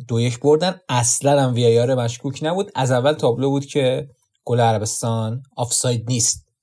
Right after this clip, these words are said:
یا ژاپن هم همینطوری شد دیگه، عقب افتاد ولی خب در نهایت برد. و الان که نگاه می‌کنیم به نتایج، چیز عجیبی رخ نداده. همه مدعی‌ها سه امتیاز رو گرفتن.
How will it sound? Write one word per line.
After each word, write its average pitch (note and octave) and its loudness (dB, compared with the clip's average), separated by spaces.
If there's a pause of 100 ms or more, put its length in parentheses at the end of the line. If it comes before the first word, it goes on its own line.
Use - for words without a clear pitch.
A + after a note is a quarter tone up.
(160)
یا D#3 6
ژاپن E3 2
هم F#3+ 0
همینطوری F3 0
شد A#2+ -4
دیگه، G2+ -4 (380)
عقب B2 0
افتاد F3 0
ولی C#3 2
خب C#3 -4
در A2 2
نهایت A2 0 (380)
برد. D#3 4 (240)
و B2 -2
الان B2+ 0
که G#3+ 2
نگاه C#3 0
می‌کنیم C3+ -2
به C3 0
نتایج، C3+ 0 (340)
چیز E3 -4 (120)
عجیبی D3 0
رخ D3 2
نداده. A2+ 0 (120)
همه C#3 -2
مدعی‌ها B2+ 0
سه C#3 -2
امتیاز B2+ 0
رو B2+ -4
گرفتن. G#2+ -4